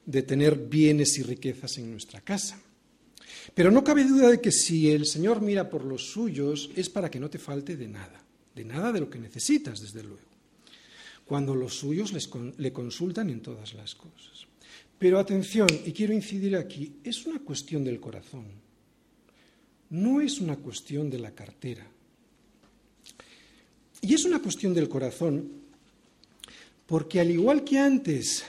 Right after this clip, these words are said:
la palabra descendencia no se refería a una descendencia física, biológica,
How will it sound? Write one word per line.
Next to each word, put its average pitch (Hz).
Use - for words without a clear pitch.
la 143
palabra 190
descendencia 185
no 180
se 233
refería 214
a 170
una 196
descendencia 175
física, -
biológica, 117